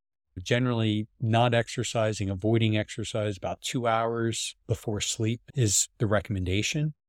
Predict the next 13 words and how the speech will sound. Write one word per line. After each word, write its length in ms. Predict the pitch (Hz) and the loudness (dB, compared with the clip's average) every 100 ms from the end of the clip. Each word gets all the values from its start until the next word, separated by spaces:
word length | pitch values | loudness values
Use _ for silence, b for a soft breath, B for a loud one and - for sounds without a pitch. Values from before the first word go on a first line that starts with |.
| _ _ | _ _
Uh, 220 | 107 95 95 | -8 -8 -2
this 200 | 113 - | -2 2
will 100 | 101 | 0
help 220 | 131 113 | 2 -2
minimize 580 | 113 110 117 110 107 104 | 0 2 2 2 2 2
any 200 | 107 101 | 0 0
disruption 760 | 92 95 - 117 - - 95 | 0 -2 2 0 0 -4 -4
towards 420 | 90 - 98 98 - | -4 -8 -8 -8 -8
sleep, 360 | - 104 95 - | -6 -4 -6 -2
if 200 | 139 - | 0 8
there 180 | 135 - | 8 10
is 280 | 135 120 95 | 8 8 6
any. 380 | 90 80 104 | 0 -4 -14